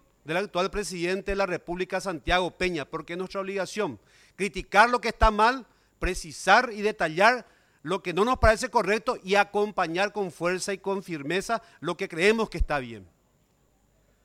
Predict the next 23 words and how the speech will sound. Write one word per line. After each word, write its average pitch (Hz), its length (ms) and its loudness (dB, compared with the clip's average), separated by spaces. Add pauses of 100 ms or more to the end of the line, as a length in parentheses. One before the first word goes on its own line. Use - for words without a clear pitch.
(560)
Por 214 120 8
otro 269 220 4
lado, 214 420 4
presidente 180 640 -2
y 196 40 0
colegas, 160 560 -2 (1000)
decirle 196 420 -6
que 226 120 -8
tampoco 190 440 -2
nunca 202 260 -6
he - 20 0
recibido 208 480 -8
una 214 100 -2
bajada 214 280 0
de 214 80 0
línea 208 120 -4
del 208 80 -6
presidente 202 600 -4
de - 20 -2
la 214 100 2
República, 202 500 -6
Santiago 208 440 -4
Peña, 196 360 -2